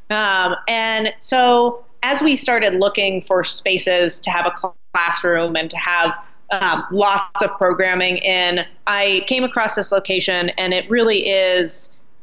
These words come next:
I think, something special. It's very warm.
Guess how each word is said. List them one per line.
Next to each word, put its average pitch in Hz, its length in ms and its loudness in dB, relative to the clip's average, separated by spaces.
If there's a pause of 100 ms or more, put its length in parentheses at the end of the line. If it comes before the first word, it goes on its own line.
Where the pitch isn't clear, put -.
(180)
I 208 100 0
think, 190 280 -4
something 170 320 -4
special. 131 500 0
It's - 340 -2 (140)
very 214 500 2 (380)
warm. 185 580 4